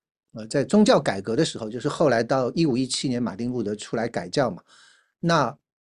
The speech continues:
马丁路德出来改教是基督教新教这一边，那天主教这边其实也有一个改革的运动，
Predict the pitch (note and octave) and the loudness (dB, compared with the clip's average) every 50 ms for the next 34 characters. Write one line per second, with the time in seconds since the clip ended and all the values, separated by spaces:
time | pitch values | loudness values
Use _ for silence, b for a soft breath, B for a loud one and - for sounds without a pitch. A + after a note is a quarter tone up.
0 | _ _ _ _ - C3 B2 C3+ C3+ E3+ G3 G3+ G3 D#3+ D3+ D3 - - D3 D3 | _ _ _ _ -2 0 2 2 4 6 6 8 8 8 6 4 4 4 4 4
1 | D#3 - A#2 F#2+ G2 A2+ A#2+ A2 G#2+ - - A2+ F#2+ F#2+ F#2 - _ - C#3+ C#3+ | 4 2 0 -6 -4 -4 -4 -4 -6 -8 -10 -10 -10 -10 -14 -14 _ -4 0 2
2 | D#3 D#3+ D3+ D#3+ A2+ G#2+ - - C#3+ D#3 E3+ G#3 F3 C3 G2+ A2+ F2+ E2 E2 - | 2 4 4 2 2 0 0 2 4 4 6 6 6 4 2 0 -6 -8 -10 -14
3 | - - - _ C3+ A#2+ A2 - - G#3 A3 G3 F3 C#3+ B2+ B2+ C3+ C#3 A2 C3+ | -16 -18 -10 _ -8 -8 -6 2 4 6 6 8 6 6 6 4 4 0 0 2
4 | B2+ B2+ C3 - A2+ A2 - B2+ G#2+ G2 A2+ D3 G#3 G#3 D3 A2 G2 G2 - G#2+ | 0 -2 -2 -4 -8 -8 -8 -8 -4 0 4 6 8 8 6 4 2 -2 -6 -8
5 | G#2+ G2+ G2 - - A#2+ A#2+ F#2 G#2+ G#2+ G#2+ B2+ C3 A#2+ G2 G2 G#2 G#2+ - | -8 -8 -10 -8 -6 -6 -6 -6 -8 -6 -4 -2 -2 -2 -4 -6 -10 -12 -14